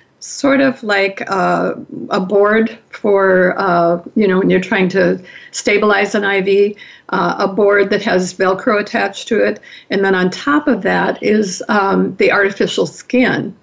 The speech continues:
And it's open on either end of that board where you can slide in the blood vessels, quote unquote, uh, and then be able to actually hold, you know,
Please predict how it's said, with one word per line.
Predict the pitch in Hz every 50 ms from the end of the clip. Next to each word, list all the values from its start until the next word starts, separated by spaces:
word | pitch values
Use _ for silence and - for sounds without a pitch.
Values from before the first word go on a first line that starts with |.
| _ _ _ _ - - - - - -
And | - 202 202 196 196
it's | 190 185 - - -
open | 233 247 247 - 247 214
on | 202 185 185 180
either | - - 214 220 220 202 190 -
end | - 202 196 202 196 190 190
of | 185 180 185
that | 185 185 185 180 - 175 - - - _ -
board | 208 208 214 214 190 175 170 170 180 - - - _ - - _ _ _
where | - 220 208
you | 202 196 190
can | - 208 190
slide | 175 - - - 214 202 202 202 208 202 196 202
in | - - 202 190 190 190 190 185
the | 185 185 180
blood | - 208 - - 202 190 196 185 185
vessels, | - 170 170 - - 180 180 175 - -
quote | - - - - 180
unquote, | 180 180 185 180 - 202 175 165 - - - - - - - - - - - - -
uh, | 220 202 190 196 202 - 247 - -
and | 233 220 214
then | 208 214 214 208
be | 220 208
able | 196 196 185 196 196 196
to | - - - 233 208 196 196 185 180 180 -
actually | - - - - - 185 175 180
hold, | - - _ - - 240 254 254 220 190 180 185 -
you | 180 196
know, | 202 185 175 180 180